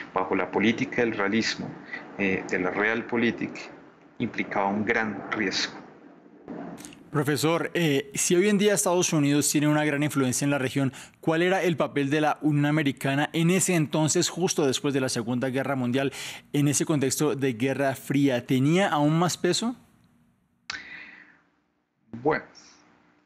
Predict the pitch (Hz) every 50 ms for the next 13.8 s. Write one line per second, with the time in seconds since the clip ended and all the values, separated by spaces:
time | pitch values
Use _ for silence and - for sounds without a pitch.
0 | _ _ - 131 127 123 123 123 123 120 120 120 117 117 113 113 110 107 104 101
1 | 110 - - - - - - - - - - - - 120 113 104 101 - - -
2 | 131 120 120 120 113 113 - 92 - - - 87 - 120 - - - _ _ _
3 | - 110 110 107 110 104 - - 110 101 101 101 101 101 - - 92 - - -
4 | 113 113 113 110 104 95 90 92 92 - - 104 - - 113 110 98 90 - 117
5 | 120 - - - - - - - - - 87 87 92 104 104 - - - - 98
6 | 101 101 98 - 98 104 107 - 101 98 - - 87 87 82 - - - - -
7 | - - - - - - - - - - - 113 107 104 101 98 95 87 - -
8 | - 110 120 123 - - 123 110 104 110 - - 95 95 101 101 - - - 101
9 | 98 - - - - - 95 - - - 95 95 98 92 - - - 101 98 92
10 | 92 85 - - - - 95 101 - - 87 82 - - - - - - - -
11 | - - - - - - - - - 85 90 87 95 98 - - 101 95 90 90
12 | 92 92 - - 104 98 - - - - - - - - - - - - - 104
13 | 95 - - 90 87 82 - - - - - 92 95 95 107